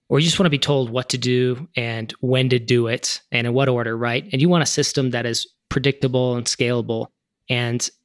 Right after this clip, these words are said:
isn't just, you know, another shiny penny, but actually will fit right into your business. It plugs in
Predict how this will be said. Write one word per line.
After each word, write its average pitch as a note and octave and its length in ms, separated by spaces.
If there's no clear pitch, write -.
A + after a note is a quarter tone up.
isn't C3 260
just, B2+ 440
you C3 120
know, A#2 100
another C3 280
shiny C#3+ 360
penny, C3 320
but B2 200
actually B2+ 440
will C3 140
fit - 340
right C#3+ 240
into C3 520
your C3 280
business. A#2+ 680
It - 180
plugs D3 420
in B2 340